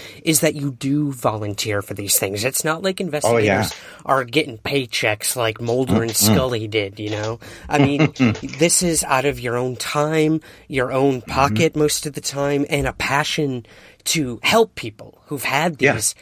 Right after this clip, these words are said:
Speaker 1: experiences. So for you to say, like, forty, forty-five cases or whatnot,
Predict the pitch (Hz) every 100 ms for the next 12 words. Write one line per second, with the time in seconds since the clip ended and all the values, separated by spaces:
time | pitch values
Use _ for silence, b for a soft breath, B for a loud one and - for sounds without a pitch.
0 | B B B 117 - 214 226 117 - 143
1 | 139 - 165 143 - 160 208 247 - 170
2 | 131 113 - - 123 131 139 135 B B
3 | - 147 131 127 135 127 127 - 127 120
4 | - 143 147 156 170 175